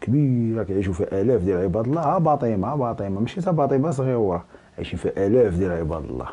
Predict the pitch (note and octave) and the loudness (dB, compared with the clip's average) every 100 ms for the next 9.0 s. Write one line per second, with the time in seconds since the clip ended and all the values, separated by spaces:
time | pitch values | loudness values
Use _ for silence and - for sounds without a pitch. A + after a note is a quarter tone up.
0 | - F#2 B2 C3+ - G#2+ F2+ F2+ E2+ E2 | -6 -2 4 4 2 -2 -2 -4 -4 -2
1 | F2+ F#2 F#2 E2+ F#2 F2 F2+ F#2 F2+ F2 | 0 0 -2 -4 -4 -4 -4 -2 -2 -2
2 | F2 F2 D2+ F2 F2 F2 E2+ E2 E2+ D#2 | -2 -4 -6 -8 -8 -8 -8 -4 -4 -4
3 | E2+ - - - - - - - - F2+ | -8 -12 -20 -20 -20 -20 -20 -8 -6 -4
4 | - F2+ F2 E2+ F#2 F#2 F2+ F2 F2 F2 | -4 -2 -2 -4 -4 -4 -4 -6 -6 -4
5 | E2+ F2 - F2+ F2 F2 F2 E2+ - E2 | -4 -6 -4 -4 -2 -4 -6 -8 -10 -10
6 | F2 - - - - F#2 E2+ D#2+ E2+ D#2+ | -10 -12 -18 -14 -6 -4 -4 -6 -10 -6
7 | E2+ D#2+ E2 E2+ D#2+ - - - - - | -6 -6 -8 -8 -8 -8 -12 -14 -20 -20
8 | - B2+ F#2 E2 F2+ F2+ - D2+ C2 | -8 -4 -2 -2 -4 -4 -6 -6 -8